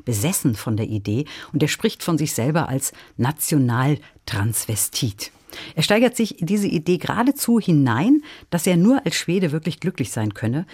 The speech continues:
Schweden sei eine fröhliche, eine moderne, eine empathische Nation. Das Leben dort sei viel positiver und leichter. Und er schämt sich geradezu, selbst Finne zu sein.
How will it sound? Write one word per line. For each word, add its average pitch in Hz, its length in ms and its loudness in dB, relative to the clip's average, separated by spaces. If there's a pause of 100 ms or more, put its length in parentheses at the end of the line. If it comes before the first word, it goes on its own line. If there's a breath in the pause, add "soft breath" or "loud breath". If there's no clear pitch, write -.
(120)
Schweden 147 320 0
sei 135 200 0
eine 131 180 0
fröhliche, 175 760 -2
eine 117 160 0
moderne, 147 640 2
eine 123 240 -2
empathische 147 640 -4
Nation. 156 720 0
Das 147 160 -6
Leben 135 240 -2
dort 127 240 -4
sei 123 160 -4
viel 254 400 -2
positiver 165 800 -2
und 123 160 -2
leichter. 104 560 -4 (640 loud breath)
Und 170 200 0
er 143 140 0
schämt 240 420 2
sich - 200 -4
geradezu, 147 680 0
selbst 127 440 -4 (100)
Finne 110 340 -4
zu 107 160 -6
sein. 101 280 -6